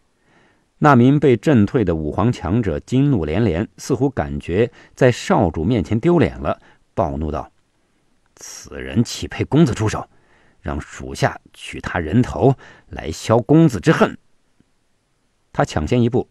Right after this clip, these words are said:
手中华光一闪，一柄长剑就往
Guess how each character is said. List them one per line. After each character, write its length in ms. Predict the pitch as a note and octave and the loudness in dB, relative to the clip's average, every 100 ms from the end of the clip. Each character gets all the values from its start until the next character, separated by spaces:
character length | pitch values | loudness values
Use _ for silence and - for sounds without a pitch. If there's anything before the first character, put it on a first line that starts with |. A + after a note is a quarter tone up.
| - | -12
手 300 | - D2 C#2+ | -8 -6 -2
中 140 | A2+ | -2
华 320 | - - D2+ | -4 -8 -4
光 180 | C3 C#3+ | 0 2
一 80 | C3 | 0
闪， 300 | - - E2 - - | -4 -10 -12 -18 -6
一 100 | D3+ | -2
柄 180 | B2+ E2+ | 0 -2
长 380 | - E2+ E2+ C#3+ | -4 -4 -2 2
剑 240 | E3+ B2+ _ - | 2 0 _ -4
就 120 | A2 | 0
往 200 | E2+ | 0